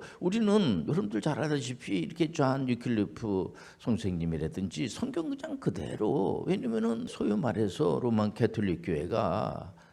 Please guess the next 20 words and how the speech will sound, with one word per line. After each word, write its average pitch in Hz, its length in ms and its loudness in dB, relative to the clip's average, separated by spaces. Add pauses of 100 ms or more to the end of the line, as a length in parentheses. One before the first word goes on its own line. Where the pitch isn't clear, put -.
(120)
타락을 139 480 0
해서, 98 580 0
이건 359 260 -4
뭐 - 160 -4
제 117 180 4
얘기가 85 400 0
아니고 190 560 -2
보통 175 360 -6
이제 - 400 -2 (300)
역사를 117 600 0
가리키는 87 720 -2
종교 104 720 0 (220)
개혁사라든가 85 1120 0
이렇게 - 240 -2
일반적인 196 800 -2
분들이, 175 380 -4
역사를 160 400 2 (240)
이렇게 113 320 0
가리키는 113 520 2
분들이 92 680 -2